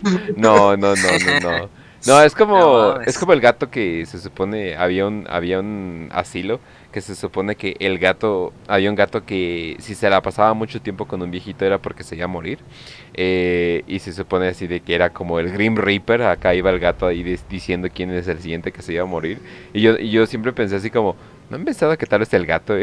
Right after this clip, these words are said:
Speaker 1: <laughs> era culpable, tal vez traía algo, <laughs> tal vez traía alguna enfermedad y así de, "Ah, el Grim Reaper atacó de nuevo", es así de, "Mejor chequen ese gato". <laughs>
Speaker 2: A lo mejor arañó al viejito y, y le contagió ahí algo, güey.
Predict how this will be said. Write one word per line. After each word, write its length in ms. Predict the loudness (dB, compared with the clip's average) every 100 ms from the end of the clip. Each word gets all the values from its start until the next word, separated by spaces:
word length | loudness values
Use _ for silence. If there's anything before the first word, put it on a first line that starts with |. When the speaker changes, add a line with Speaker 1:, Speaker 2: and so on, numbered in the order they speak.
| -2
Speaker 1:
<laughs> 140 | 0 6
era 300 | 8 10 8
culpable, 520 | 4 2 0 2 0
tal 140 | 0 -2
vez 120 | 0
traía 340 | 2 6 6
algo, 760 | 8 6 8 8 8 4 2 -2
<laughs> 320 | -4 -4 0
tal 100 | 4
vez 120 | 4
traía 140 | 6 6
alguna 260 | 6 4
enfermedad 600 | 2 0 0 2 4 6 4
y 60 |
así 200 | 2 2
de, 140 | 0 0
"Ah, 540 | -4 -4 -6 -6 -10 -4
el 180 | -4 -2
Grim 300 | -2 -2 -2
Reaper 320 | -4 -2 -2
atacó 380 | -2 -4 -2 0
de 160 | 2 2
nuevo", 180 | 2
es 80 | 2
así 160 | 0 0
de, 300 | 2 2 -2
"Mejor 360 | -6 -6 -6
chequen 320 | -6 -10 -6 -2
ese 260 | 4 4
gato". 320 | 6 4 4 6
<laughs> 100 | 6 6 4 2 2 0 0 2
Speaker 2:
A 80 | 2
lo 60 | 0
mejor 260 | 0 0 -2
arañó 240 | -2 -2
al 80 | 0
viejito 540 | -2 -2 -6 -4 -4
y, 80 | -2
y 340 | -2 -4 -6 -10
le 100 | -8
contagió 500 | -8 -4 -4 -2 0
ahí 260 | 0 0 2
algo, 240 | 2 0
güey. 100 | -2